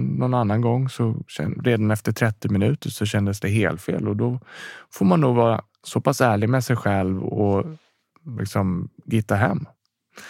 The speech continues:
Och vi har ju tidigare lämnat både fester och tillställningar och aktiviteter för att gå hem och använda i vår egna takt, vilket då var mycket högre. Och vi kan absolut gå hem, eh,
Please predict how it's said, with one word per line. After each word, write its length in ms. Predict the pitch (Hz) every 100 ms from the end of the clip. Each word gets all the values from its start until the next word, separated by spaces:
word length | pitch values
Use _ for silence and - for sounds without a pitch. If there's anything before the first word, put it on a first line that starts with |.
| - - - _
Och 160 | - 113
vi 60 | 98
har 80 |
ju 60 | 127
tidigare 540 | - 165 123 147 170
lämnat 480 | 156 151 110 101 107
både 220 | 107 101
fester 400 | 104 110 101 -
och 100 | 107
tillställningar 760 | 101 110 101 - 92 92 98 95
och 60 | 95
aktiviteter 840 | 95 98 98 101 92 - 95 98 - - - -
för 100 | 117
att 80 | 107
gå 80 | 107
hem 320 | 104 98 98
och 80 | 98
använda 360 | 95 95 98
i 20 | 98
vår 200 | 101 95
egna 300 | 95 101 110
takt, 320 | 113 107 -
vilket 420 | 104 101 - -
då 260 | - - 127
var 120 | 123
mycket 260 | 101 95 107
högre. 420 | 170 131 98 143 - - - - - - - - -
Och 360 | 123 110 107 -
vi 160 | 110
kan 200 | 101 117
absolut 560 | 110 110 - 117 131 120
gå 120 | -
hem, 380 | 110 104 98 98 - _ _ 160
eh, 800 | 104 98 92 95 92 67 58